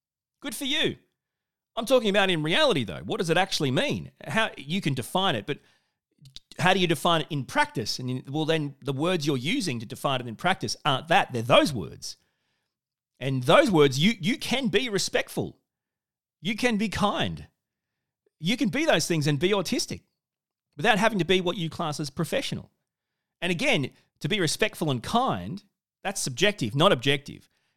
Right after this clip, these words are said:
And if you have two different brains, you're viewing it through a neurotypical lens. So if I tell the truth, I'm rude and blunt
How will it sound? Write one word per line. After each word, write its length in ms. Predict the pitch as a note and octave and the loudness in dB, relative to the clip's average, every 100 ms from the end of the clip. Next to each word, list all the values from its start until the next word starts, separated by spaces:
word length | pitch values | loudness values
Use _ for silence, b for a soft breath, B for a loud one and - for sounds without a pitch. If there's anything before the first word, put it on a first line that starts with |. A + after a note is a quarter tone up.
| - | -4
And 80 | D3+ | 2
if 60 | |
you 40 | F3 | 2
have 80 | F3+ | 2
two 140 | A#3+ | 2
different 280 | A#3+ F#3+ C#3 | 0 -2 0
brains, 720 | D#3+ A#3+ E3+ F#2 G#2+ D#3 - - _ _ _ _ _ | 4 4 2 -2 -6 -8 -10 -12 _ _ _ _ _
you're 360 | C3 C#3 B3 D4 | -14 -2 2 4
viewing 300 | D#3 A2+ G2 | 2 0 -2
it 180 | B2+ - _ _ | -6 -10 _ _
through 140 | - F3 | -6 -4
a 40 | |
neurotypical 640 | E3 F3+ F3+ E3 D3+ C#3+ B2+ | -2 -2 -2 -2 -4 -4 0
lens. 500 | E3+ A2+ - - - | 0 0 -8 -16 -18
So 180 | - C#3+ B2+ _ b b _ _ - | -6 -4 -4 _ b b _ _ -16
if 120 | C3 | -2
I 160 | - C4 | 4 4
tell 220 | C#4 A#3+ | 4 0
the 80 | G3 | 0
truth, 440 | D#3+ - A3 - _ _ _ _ | 0 2 0 -2 _ _ _ _
I'm 420 | - A3 A3 G#3 D#3 | 2 4 4 2 2
rude 300 | D#3+ G#3+ G#3 | 2 4 2
and 160 | D3+ | 2
blunt 380 | C3 D#3+ A2 - | 2 0 -2 -8